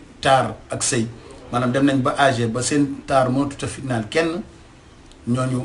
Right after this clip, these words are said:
buñ muuruwut amuñ benn bàkkaar. "Wal qawaa'idu mina nisaa." Loolu la Yàlla wax ci Alquran, ne ñi nga xamante ni, "Wal qawaa'idu mina nisaa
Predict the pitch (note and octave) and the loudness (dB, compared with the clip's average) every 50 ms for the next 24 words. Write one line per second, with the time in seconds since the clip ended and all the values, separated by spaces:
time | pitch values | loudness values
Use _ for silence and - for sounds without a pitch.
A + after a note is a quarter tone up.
0 | - - - G#2+ A2+ A#2+ B2 B2 B2 B2+ B2+ A#2+ A#2 A#2 A#2 A#2 - A#2 A#2 A#2 | -6 -10 -10 -6 -4 -2 0 0 0 0 0 0 -2 -2 -2 -4 -2 -2 0 0
1 | A2 A2 A2+ A#2 A#2 G#2 G#2+ G2+ G2 - G#2 F#2+ - - G#2+ G#2+ G#2+ - A2+ A#2 | 0 0 -2 -2 -2 -2 -2 -4 -4 -6 -6 -8 -8 -8 -8 -6 -4 -2 -2 0
2 | A2+ A2 A2 G#2+ A2 A2 A2 G#2+ G#2 G#2 G#2+ G2+ F2+ - F#2+ F2 - - - - | 0 0 -2 -4 -4 -4 -4 -4 -4 -4 -4 -4 -4 -6 -6 -8 -10 -12 -14 -16
3 | - - - - - - - - - - G#2 A#2+ B2+ B2+ B2+ B2+ B2+ B2 A#2 A#2+ | -16 -16 -16 -16 -16 -14 -12 -12 -8 -6 -4 -4 0 2 2 2 2 0 -4 -6
4 | - - - A#2+ A#2+ A#2+ G#2+ A2 - F#2 F2 F2+ G#2 A2+ A#2+ B2+ B2+ C3+ C3+ - | -8 -10 -8 -8 -6 -6 -6 -6 -6 -6 -6 -6 -4 -2 -2 -2 0 0 0 0
5 | - C#3 C3+ B2+ A#2+ - B2 A#2+ A#2 A2+ A2+ - - - - - - - - - | 0 0 -2 -2 -2 -2 0 0 0 0 0 -2 -6 -12 -18 -20 -20 -20 -20 -20
6 | - - - - - A2 B2 B2+ B2+ B2 B2 C3+ C3+ C3+ C3+ C3+ C3+ C3+ B2+ C3 | -20 -20 -20 -16 -12 -8 -8 -6 -4 -2 -2 -2 0 2 4 4 4 4 0 -2
7 | B2+ B2+ B2+ B2 - B2+ | -2 -2 -2 -2 -2 -2